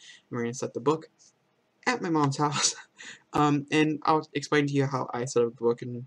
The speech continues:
we can talk about it. And then on Sunday, we have a very, very big, important episode where we're gonna be creating a few different characters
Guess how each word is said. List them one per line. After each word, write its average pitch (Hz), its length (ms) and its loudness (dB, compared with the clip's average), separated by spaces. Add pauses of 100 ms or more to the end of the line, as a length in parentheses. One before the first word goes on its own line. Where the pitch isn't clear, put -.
we 120 140 -6
can 123 280 -10 (180)
talk 123 240 -2
about 120 200 -2
it. 135 160 0 (360)
And 151 140 2
then 147 240 0
on 127 280 -4 (220)
Sunday, 214 440 0
we 190 120 0
have 180 80 -4
a 185 40 -10
very, 202 280 0
very 170 340 -2
big, 151 340 0
important 139 420 -2
episode 135 280 -4
where 147 120 2
we're 175 140 -2
gonna 220 80 -6
be 226 100 -2
creating 175 320 -4 (340)
a 262 100 -2
few 240 180 -2
different 220 320 2
characters 180 600 0